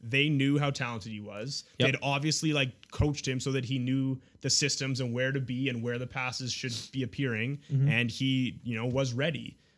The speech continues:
Speaker 1: Like, they didn't, o-, you know, uh, overutilize him or underutilize him. They brought him in when he was ready to roll, and he fit right in.
Speaker 2: Yep.
Speaker 1: So, uh, yeah, I think this is a really good team that we maybe, yeah, got overconfident.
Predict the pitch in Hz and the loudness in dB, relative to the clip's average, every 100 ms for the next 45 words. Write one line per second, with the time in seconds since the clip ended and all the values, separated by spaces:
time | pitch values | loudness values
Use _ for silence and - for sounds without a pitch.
0 | - 117 113 - - 127 120 123 123 - | -6 0 0 -2 -2 0 4 2 2 -2
1 | - _ - 110 123 - 113 104 120 - | -8 _ -12 -2 -2 0 -2 -2 -2 -6
2 | 85 _ 117 127 139 135 135 127 123 123 | -14 _ -2 2 2 4 4 2 0 0
3 | 131 117 104 123 117 120 117 117 120 120 | 0 0 0 0 2 2 0 0 0 0
4 | 107 110 113 110 113 113 117 110 113 113 | -2 -2 -2 -2 -2 -2 -4 -6 -8 -8
5 | 101 101 110 117 107 113 107 104 120 104 | -6 -4 -2 0 -2 -4 -4 -2 -2 -4
6 | - - 113 - - - - 117 117 120 | -4 -2 -2 -2 -18 -8 -2 0 2 2
7 | 120 120 107 - 127 127 120 123 147 135 | 2 0 -2 -2 2 4 4 2 2 4
8 | 143 147 120 127 127 127 131 110 127 127 | 4 4 4 4 4 4 2 2 0 2
9 | 139 151 - _ - 117 110 117 131 127 | 0 -2 -6 _ -2 0 2 4 6 6
10 | 120 123 120 104 110 98 117 113 - 113 | 6 6 4 2 0 2 2 2 0 -2
11 | 107 113 113 104 - | -2 -2 -2 -2 -10